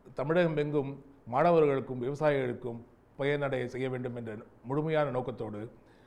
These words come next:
தமிழக அரசாங்கத்தால் தொடங்கப்பட்டு இன்று வெற்றிகரமாக செயல்படுத்தப்பட்டு வருகிறது. ஆயிரத்தி தொள்ளாயிரத்தி தொண்ணூத்தி ரெண்டாம் ஆண்டு கிட்டத்தட்ட எண்பத்தி ரெண்டு புள்ளி ஒண்ணு நாலு ஏக்கர் பரப்பளவில் தொடங்கப்பட்ட இந்த கல்லூரியானது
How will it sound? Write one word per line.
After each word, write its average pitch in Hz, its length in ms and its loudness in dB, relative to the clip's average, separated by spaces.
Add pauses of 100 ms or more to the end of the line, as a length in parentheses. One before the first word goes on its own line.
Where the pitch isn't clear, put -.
(280)
தமிழக 160 340 6
அரசாங்கத்தால் 131 540 2
தொடங்கப்பட்டு 120 720 -6 (480)
இன்று 135 240 -2
வெற்றிகரமாக 135 760 4 (180)
செயல்படுத்தப்பட்டு 123 580 -4
வருகிறது. 92 420 -12 (1300)
ஆயிரத்தி 226 360 8
தொள்ளாயிரத்தி 196 480 8
தொண்ணூத்தி 165 400 2
ரெண்டாம் 156 260 6
ஆண்டு 135 420 -2 (360)
கிட்டத்தட்ட 160 440 0
எண்பத்தி 175 420 4
ரெண்டு 170 320 4
புள்ளி 156 220 0
ஒண்ணு 147 200 2
நாலு 147 320 4
ஏக்கர் 151 480 2
பரப்பளவில் 143 540 2
தொடங்கப்பட்ட 131 480 -2
இந்த 120 180 -4
கல்லூரியானது 131 600 0